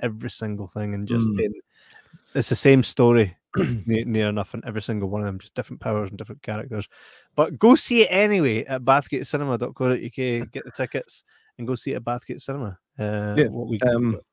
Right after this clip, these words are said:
Speaker 1: Mm-hmm.
Speaker 2: still got a good, a good number of showings left on that one, so
Speaker 1: Yeah.
Speaker 2: you never, I might actually still go and see it. We might still review it on here, so.
Speaker 1: Yeah, Wednesday the fifteenth, you can get that at eight o'clock, right up to Thursday, twenty-third of September,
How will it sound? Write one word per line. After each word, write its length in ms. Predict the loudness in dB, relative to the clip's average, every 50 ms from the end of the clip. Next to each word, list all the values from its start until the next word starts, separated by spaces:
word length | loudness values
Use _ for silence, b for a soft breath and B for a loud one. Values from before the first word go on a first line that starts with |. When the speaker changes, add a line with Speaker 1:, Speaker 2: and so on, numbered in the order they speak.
| _ _ _ _ _ _ _ -8
Speaker 1:
Mm-hmm. 100 | -4 -4
Speaker 2:
still 220 | 0 4 4 6 6
got 140 | 6 6 4
a 40 | 6
good, 240 | 6 4 4 4 -2 -8 -10 -8 -8
a 60 | -2
good 200 | 0 0 0 0
number 240 | 0 -2 0 0 0
of 60 | -2
showings 280 | 0 -2 -2 -2 0 0 0
left 200 | 0 0 0 -2
on 60 | -2 0
that 140 | -2 -2
one, 160 | 0 0 -2 -2
so 280 | 2 2 4 2 2 b b b b
Speaker 1:
Yeah. 360 | -2 2 2 2 2 2 0 -4 _ _ -2
Speaker 2:
you 100 | 2 4
never, 260 | 4 4 4 0 -2 0
I 140 | 2 2 4
might 180 | 6 6 6
actually 360 | 6 4 4 4 4 4 4 4
still 220 | 6 6 6 6
go 120 | 8 6
and 120 | 6 6 6
see 140 | 6 6 6
it. 60 | 6
We 80 | 6
might 240 | 4 4 2 2 0
still 200 | 0 2 2 4
review 340 | 4 2 2 2 2 2 2
it 40 | 2
on 140 | -2 -2 -2
here, 180 | -2 -2 -4
so. 160 | -4 -4 -2 0
Speaker 1:
Yeah, 280 | 2 2 2 2 0 -2 -6 -10 -10
Wednesday 460 | 2 8 8 8 8 8 4 2 2
the 80 | 2 2
fifteenth, 720 | 0 -2 -4 -4 -6 _ -2 0 0 0 -2 -6 -10 -10 -8
you 80 | -8
can 160 | -6 -6 -4
get 160 | -4 -4 -4 -2
that 200 | -2 -4 -4 -4
at 100 | -4 -4
eight 140 | -4 -4
o'clock, 440 | -4 -6 -2 0 2 2 2 0 -4 b b b b b b _
right 560 | 0 2 4 6 6 8 8 8 8 8 6
up 200 | 4 0 -2 -4
to 100 | -8 -12
Thursday, 480 | -8 -4 -4 -4 -4 -4 -4 -6 -8 -8
twenty-third 540 | -8 -10 -12 -12 -12 -10 -8 -8 -8 -8 -10
of 80 | -14
September, 720 | -16 -20 -20 _ -8 -6 -6 -6 -4 -2 0 0 0 -2 -4